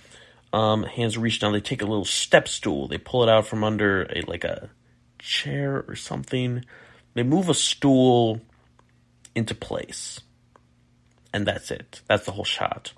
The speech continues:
Kind of a medium shot of a stool being moved across the ground.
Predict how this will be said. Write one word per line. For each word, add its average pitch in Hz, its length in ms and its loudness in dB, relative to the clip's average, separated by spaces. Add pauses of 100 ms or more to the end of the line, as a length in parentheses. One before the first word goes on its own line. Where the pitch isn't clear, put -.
(680)
Kind 110 180 0
of 98 140 -4
a - 20 -4
medium 117 400 -2
shot - 520 -4 (360)
of 120 140 0
a 139 40 4
stool 139 720 4 (440)
being 123 280 6
moved 110 480 4 (360)
across 110 360 4
the 104 120 -4
ground. 104 640 2